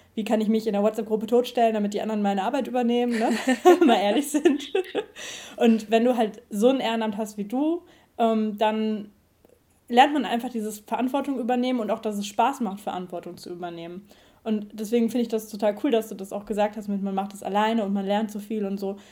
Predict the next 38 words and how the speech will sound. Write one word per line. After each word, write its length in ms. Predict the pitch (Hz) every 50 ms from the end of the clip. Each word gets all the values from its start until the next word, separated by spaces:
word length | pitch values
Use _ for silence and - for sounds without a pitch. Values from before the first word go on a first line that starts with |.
| - - _
weil 120 | 208 208
ich 120 | 202 208 -
das 160 | 233 226 220
total 400 | - 220 - - 240 240 247 233
wertvoll 340 | 240 247 247 - 226 196 190
finde 360 | - - 190 180 180 180 165
und 180 | 175 180 -
quasi 280 | - - 214 202 196 196
eigentlich 360 | - 202 208 208 202 208 - - _ _ _ _ _ _ _ _
jedem 240 | 240 247 226 247
Studi, 360 | 240 - - 277 269 220 233 214
nicht 220 | 220 240 240 -
nur 240 | 240 226 226 - -
Mewi-Studis, 800 | 226 226 240 262 233 220 214 214 - 220 208 202 208 214 226 226
sondern 240 | - 202 196 190 196
auch 80 | 190
anderen 300 | - 226 233 233 214 208
Studis, 560 | 202 208 - 220 202 208 208 208 202 - - _
äh, 60 | -
ans 320 | 208 196 - - 202 202
Herz 240 | 202 214 254 247 -
legen 220 | 226 208 190 196 196
möchte, 260 | 185 202 202 - 220
ma-, 180 | 208 202 202
sich 200 | 190 196 220 214
mal 200 | 226 220 202 202
so 80 | 196 214
einem 160 | 220 214 208
Ehrenamt 420 | 196 208 208 202 202 - 190 202 208
zu 140 | - 196
widmen, 380 | 196 240 233 - 185 170 175 180
wo 140 | 180 202 220
sie 160 | 202 220 214
so, 240 | 190 196 208 190 196
sowas 360 | - 202 233 214 220 214 208
machen. 360 | 214 208 220 214 - 196 165 -
Also 200 | - 180 180 185
so 260 | 175 175 185 180